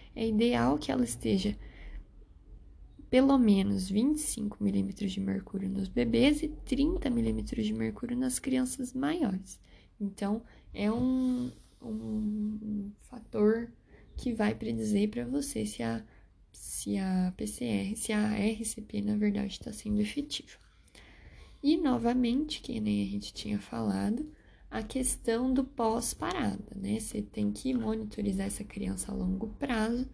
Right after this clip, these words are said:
manter aí uma, uma cadeia de sobrevivência estendida pra essa questão da reabilitação.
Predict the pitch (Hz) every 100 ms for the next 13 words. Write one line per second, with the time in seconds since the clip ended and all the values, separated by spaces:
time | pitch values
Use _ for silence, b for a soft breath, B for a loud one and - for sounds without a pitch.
0 | B B B B - 208 214 226 226 -
1 | - 202 196 208 B B - 190 185 185
2 | 190 185 185 180 175 185 214 - 202 208
3 | - 208 95 104 107 104 - - - -
4 | 101 98 95 92 92 92 - - - b
5 | b - - - 202 196 196 185 190 214
6 | 247 247 214 - 208 - 185 180 196 277
7 | 269 226 196 196 196 - 190 - 214 262